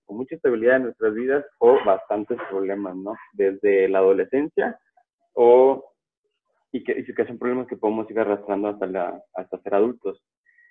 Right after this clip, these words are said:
También otra cosa serían, mm, las enfermedades infecciosas,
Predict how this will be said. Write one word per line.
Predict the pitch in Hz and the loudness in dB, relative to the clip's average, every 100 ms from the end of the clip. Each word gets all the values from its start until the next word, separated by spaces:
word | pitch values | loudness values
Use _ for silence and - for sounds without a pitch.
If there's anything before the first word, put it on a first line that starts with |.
| _ _ | _ _
También | 120 120 131 | -4 -2 -4
otra | 139 139 | -4 -2
cosa | 139 131 120 | 0 0 -2
serían, | 110 107 113 110 98 98 - | -2 0 0 -2 -8 -12 -12
mm, | 110 107 101 | -12 -12 -10
las | 101 98 | -8 -8
enfermedades | 98 104 101 98 | -10 -8 -4 -4
infecciosas, | 98 90 - 123 127 120 120 110 110 | -6 -14 -8 0 2 2 2 0 0